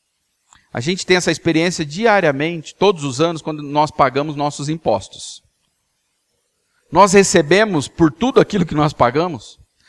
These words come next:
Nós recebemos uma saúde de qualidade de acordo com o imposto que nós pagamos? É,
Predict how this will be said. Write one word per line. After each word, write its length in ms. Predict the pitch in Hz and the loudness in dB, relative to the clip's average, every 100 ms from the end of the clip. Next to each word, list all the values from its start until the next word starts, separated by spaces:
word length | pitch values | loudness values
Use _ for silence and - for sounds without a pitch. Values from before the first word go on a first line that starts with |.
| - _ | -20 _
Nós 140 | 147 | 2
recebemos 580 | 180 185 196 185 214 165 | 2 4 4 6 4 0
uma 260 | 180 175 156 | 2 4 2
saúde 600 | - 160 143 185 226 160 | 4 6 6 4 2 -2
de 120 | 156 | -2
qualidade 720 | 170 160 147 127 156 170 131 | 4 4 4 4 4 4 2
de 80 | 135 | 0
acordo 500 | 156 - 175 190 160 | 0 2 4 4 2
com 180 | 156 151 | -2 -2
o 60 | |
imposto 520 | 147 127 151 165 160 139 | -2 -4 2 2 2 -4
que 100 | 139 | -2
nós 160 | 135 | -2
pagamos? 600 | - 113 139 156 120 - _ _ _ _ _ _ _ _ _ | 0 -2 0 -4 -6 -14 _ _ _ _ _ _ _ _ _
É, 540 | - 127 131 123 113 | -4 2 4 4 2